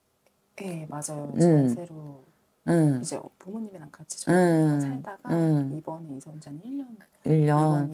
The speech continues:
Speaker 1: 일 년
Speaker 2: 근데
Speaker 1: 됐죠.
Speaker 2: 이 집에 이사 와서는 그나마 조금 더 나은 듯해요.
Speaker 1: 아, 저희 사이라든지 가족 간에 식구끼리
Speaker 2: 좀 어색하긴 하거든요. 어,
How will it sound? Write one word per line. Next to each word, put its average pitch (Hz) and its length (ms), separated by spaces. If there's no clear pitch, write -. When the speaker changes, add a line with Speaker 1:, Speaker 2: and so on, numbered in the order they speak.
Speaker 1:
일 - 80
년 165 160
Speaker 2:
근데 190 260
Speaker 1:
됐죠. - 140
Speaker 2:
이 202 200
집에 202 360
이사 208 220
와서는 156 420
그나마 254 340
조금 185 300
더 151 140
나은 151 380
듯해요. 156 480
Speaker 1:
아, 151 680
저희 - 300
사이라든지 202 680
가족 - 300
간에 147 320
식구끼리 - 600
Speaker 2:
좀 202 180
어색하긴 180 680
하거든요. 156 640
어, 127 520